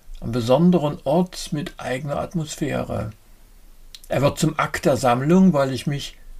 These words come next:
darauf vorbereite, mich auf den Weg mache, mich vielleicht schick anziehe,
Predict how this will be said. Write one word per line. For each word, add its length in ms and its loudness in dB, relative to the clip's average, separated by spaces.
darauf 280 -4
vorbereite, 1300 0
mich 200 -8
auf 120 -6
den 300 -2
Weg 440 4
mache, 640 2
mich 560 -4
vielleicht 440 -8
schick 240 -6
anziehe, 880 0